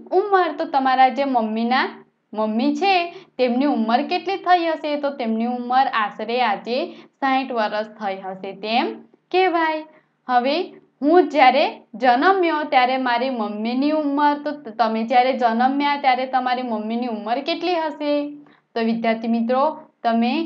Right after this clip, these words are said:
આ પ્રશ્ન તમારી મમ્મી સાથે ચર્ચા કરી શકો છો અને પ્રશ્નનો જવાબ જાતે મેળવી શકો છો. હવે હું જન્મ્યા ત્યારે મારી નાનીની ઉંમર, તો તમારી નાનીને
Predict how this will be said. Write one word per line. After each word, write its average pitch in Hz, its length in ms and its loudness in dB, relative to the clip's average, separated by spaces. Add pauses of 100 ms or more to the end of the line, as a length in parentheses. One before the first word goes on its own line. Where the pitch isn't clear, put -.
(160)
આ 262 180 -2
પ્રશ્ન 269 340 -6 (200)
તમારી 226 380 0
મમ્મી 208 320 -8
સાથે 269 380 -2 (480)
ચર્ચા 226 400 0
કરી 254 300 -2
શકો 349 400 0
છો 294 200 -2 (100)
અને 226 220 0
પ્રશ્નનો 220 500 -4
જવાબ 208 340 -2
જાતે 196 320 -6
મેળવી 190 360 -4
શકો - 400 -2 (580)
છો. 370 160 6 (460)
હવે 254 300 2
હું 320 280 0
જન્મ્યા 277 540 0
ત્યારે 269 480 2
મારી 247 320 -2
નાનીની 220 480 -4
ઉંમર, 285 420 0
તો 294 120 -2
તમારી 240 440 -2
નાનીને 220 500 -4